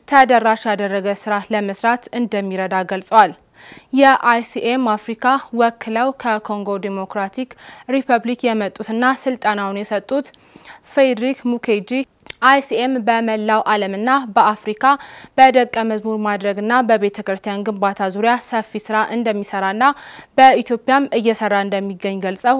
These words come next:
አሁንም ከካውንስሉ ጋር በመሆን በሰፊው ለመስራት መዘጋጀቱን ተናግሯል። ስልጠናው ሚኒስትሪው ደቀ መዛሙር ማድረግ ተልእኮውን ለማከናወን በድምጽ የተዘጋጀውን መሳሪያ በአብያተ ክርስቲያናት አማካኝነት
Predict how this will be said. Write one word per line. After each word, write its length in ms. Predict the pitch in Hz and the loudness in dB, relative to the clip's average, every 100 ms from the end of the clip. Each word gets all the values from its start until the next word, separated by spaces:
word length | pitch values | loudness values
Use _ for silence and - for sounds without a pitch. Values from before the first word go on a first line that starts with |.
| - | 0
አሁንም 440 | 254 254 214 262 311 - - - | -2 0 -2 -4 -4 -10 -20 -6
ከካውንስሉ 680 | 277 277 269 247 226 220 214 208 | 0 2 2 -2 -4 -6 -6 0
ጋር 160 | 220 202 | 0 0
በመሆን 500 | 196 202 202 262 254 | -2 -4 -4 -4 -2
በሰፊው 500 | 226 220 208 - 202 | -2 -2 -4 -4 -4
ለመስራት 520 | 196 196 190 226 233 208 | -4 -4 -4 -4 -4 -4
መዘጋጀቱን 720 | 202 185 185 185 190 190 202 | -6 -4 -4 -4 -6 -10 -10
ተናግሯል። 500 | 196 190 196 214 - _ _ _ _ _ _ - - - | -6 -6 0 -2 -2 _ _ _ _ _ _ -20 -20 -6
ስልጠናው 600 | - 294 - 233 240 285 285 | -2 -2 -2 0 2 2 0
ሚኒስትሪው 560 | 262 262 254 - 247 277 | -2 -2 -4 -4 -4 -2
ደቀ 360 | 254 226 - 214 | -2 -2 -2 -6
መዛሙር 480 | 208 196 190 208 214 | -4 -4 -6 -4 -4
ማድረግ 440 | 202 185 190 254 - - _ | -4 -4 0 -2 -2 -20 _
ተልእኮውን 680 | - 233 208 202 - 220 269 294 - - | -2 0 0 -2 0 0 0 -2 -10 -4
ለማከናወን 840 | 240 254 240 226 - 214 208 233 269 | 2 2 2 -2 -4 -4 -2 0 0
በድምጽ 420 | 233 233 226 226 | 2 2 0 -4
የተዘጋጀውን 760 | 220 214 190 190 185 185 190 214 | -6 -6 -6 -4 -4 -4 -6 -4
መሳሪያ 420 | 226 220 208 247 240 | -6 -2 2 2 0
በአብያተ 640 | 196 220 214 202 190 208 202 | 0 4 4 2 -2 -4 -8
ክርስቲያናት 480 | 190 - 196 196 | -8 -6 -6 -4
አማካኝነት 760 | 240 220 196 - 208 220 269 | -2 -2 -4 -6 -6 -2 -2